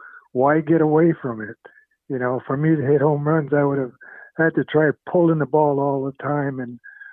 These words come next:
um, that's, that wasn't my game. But when I went to the Twins, they said they would like me to get on base, steal a few bases, score some runs, and, um, that's what I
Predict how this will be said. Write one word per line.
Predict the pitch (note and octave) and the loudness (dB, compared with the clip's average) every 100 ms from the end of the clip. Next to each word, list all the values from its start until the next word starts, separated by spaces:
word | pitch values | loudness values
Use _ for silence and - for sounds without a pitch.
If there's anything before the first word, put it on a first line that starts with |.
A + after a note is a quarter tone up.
| - - | -20 -6
um, | C#3+ C3+ B2 B2 A#2+ _ _ - _ _ - | -2 0 -2 -8 -18 _ _ -20 _ _ -2
that's, | D#3+ D#3 - | 0 0 0
that | D#3 D3+ | 0 2
wasn't | D#3 D3 D#3+ | 0 0 -4
my | C#3+ C#3 | -4 -4
game. | C3 C#3 A#2+ A#2+ | -2 -2 -2 -6
But | C3+ D3 | -8 -8
when | C#3+ C3+ | -6 -4
I | C3+ | -2
went | C#3 D#3+ | 0 -2
to | - C#3+ | -4 -6
the | C3+ - | -6 -4
Twins, | E3+ D3+ C3 _ - - - - - | -2 -2 -4 _ -20 -20 -20 -16 -4
they | D3 - | -2 0
said | D3+ D3 | -2 0
they | C#3 | -2
would | B2+ B2 | -2 -2
like | C#3+ C#3+ C#3+ | 0 0 -2
me | D3+ C3+ | -2 0
to | C3 A#2+ - - - | -2 -4 -12 -20 -2
get | D3+ D3+ | 0 2
on | D3+ C#3+ | 2 0
base, | C#3 C3+ C3+ - - _ _ _ _ - | 0 2 0 -6 -18 _ _ _ _ -2
steal | D#3 D#3+ | 2 4
a | D#3+ | 2
few | - D3+ | 2 0
bases, | D3 C#3+ C#3 B2+ - C3+ B2 - | 2 2 0 -2 -6 -6 -6 -12
score | - C#3+ D3+ - | -2 0 0 -2
some | D3+ D3 | -6 -4
runs, | C3+ B2 B2 A#2+ - _ _ _ _ _ _ | -4 -6 -8 -14 -20 _ _ _ _ _ _
and, | C3+ C3 C3 C3 C3 | -4 -2 -2 -2 -2
um, | B2+ A#2 A#2+ A#2+ - | -2 -4 -8 -6 -2
that's | D3+ - | -2 0
what | D#3+ | 0
I | D3+ | 2